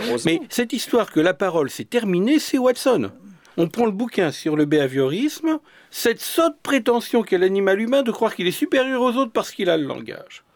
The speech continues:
Speaker 2: Et ça arri-, arrive à une conclusion, une conclusion monstrueuse, je vais pas faire de la polémique, mais brûlons tous les livres de loi dans un grand élan de la nature. Alors, hein, les livres de loi, euh, on voit quand même à quoi ça remonte,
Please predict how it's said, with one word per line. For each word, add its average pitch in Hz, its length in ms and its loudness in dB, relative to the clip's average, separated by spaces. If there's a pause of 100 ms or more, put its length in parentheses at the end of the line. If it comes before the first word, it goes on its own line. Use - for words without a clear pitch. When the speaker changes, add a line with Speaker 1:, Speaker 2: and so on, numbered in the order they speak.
Speaker 2:
Et 135 80 -4
ça 151 160 2
arri-, 180 460 -2 (160)
arrive 170 300 -2
à 127 40 4
une 135 120 -2
conclusion, 160 460 -2
une 113 120 0
conclusion 123 360 -2
monstrueuse, 131 560 0
je 107 40 -8
vais 104 80 -4
pas 117 120 -2
faire 127 180 -2
de 113 40 -2
la 104 60 -2
polémique, 101 500 0 (340)
mais 120 200 0 (100)
brûlons 202 480 2
tous 302 220 2
les 247 160 0
livres 196 340 -2
de 139 120 0
loi 131 440 -2 (300)
dans 104 160 -6
un 117 80 0
grand 208 280 -2
élan 170 220 0
de 120 80 -4
la 107 80 -2
nature. 135 560 -6 (680)
Alors, - 140 -16 (180)
hein, - 100 -8 (200)
les - 60 -12
livres 90 120 -10
de 92 80 -2
loi, 151 440 2
euh, 87 100 -12 (280)
on 92 80 -10
voit 90 320 -4 (220)
quand - 120 -16
même 107 220 -6 (400)
à - 80 -10
quoi 107 140 -2
ça 104 100 -2
remonte, 202 280 2